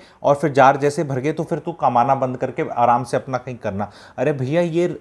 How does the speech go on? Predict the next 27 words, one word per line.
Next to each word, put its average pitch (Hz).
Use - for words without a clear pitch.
एस्पिरेशंस 135
चेंज 143
हो 123
जाएंगे, 120
रिक्वायरमेंट्स 123
चेंज 131
हो 120
जाएंगी। 117
अपॉर्चुनिटीज़ 156
इंडिया 139
में 175
पचास 135
साल, 139
साठ 123
साल 135
पहले 131
इंडिया 139
में 175
अमीर 147
हो, 160
गरीब 131
हो, 151
कुछ 190
अपॉर्चुनिटी 147
ही 175
नहीं 165
थी। 107